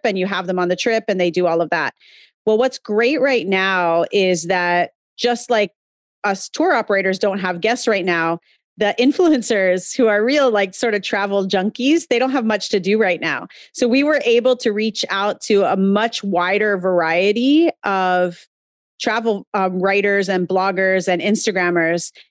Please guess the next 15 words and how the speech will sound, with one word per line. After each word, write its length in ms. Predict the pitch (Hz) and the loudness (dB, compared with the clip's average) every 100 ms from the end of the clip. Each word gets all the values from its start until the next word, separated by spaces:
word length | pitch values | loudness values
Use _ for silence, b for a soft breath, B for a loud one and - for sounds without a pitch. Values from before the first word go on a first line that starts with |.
| _ 175 | _ -4
get 180 | 226 | -2
them 140 | 254 254 | 0 0
to 100 | 247 | 0
come 220 | 240 214 | 0 0
on 100 | 202 | 0
the 80 | 196 | -2
tour. 580 | - 185 180 175 180 196 208 | -2 0 2 0 -2 -4 -4
They 100 | 190 | 0
did 160 | 214 | 0
a 80 | 202 | 0
ton 420 | - - 233 240 | -2 -2 0 2
of 120 | 226 | 0
media 440 | 196 190 196 190 185 | -2 -2 2 2 0
for 180 | - 170 | -2 -2
us. 460 | 165 165 - - | 0 -2 -4 -8